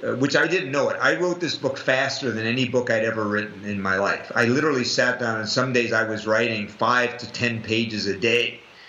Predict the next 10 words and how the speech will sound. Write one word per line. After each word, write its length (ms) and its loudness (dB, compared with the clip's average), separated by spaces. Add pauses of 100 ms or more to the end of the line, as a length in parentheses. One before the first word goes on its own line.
(120)
It 160 4
was 180 0
just, 240 0
like, 180 2
rolling 500 2
off 240 0
of 120 -4
my 160 0
fingers, 640 -2
right? 240 2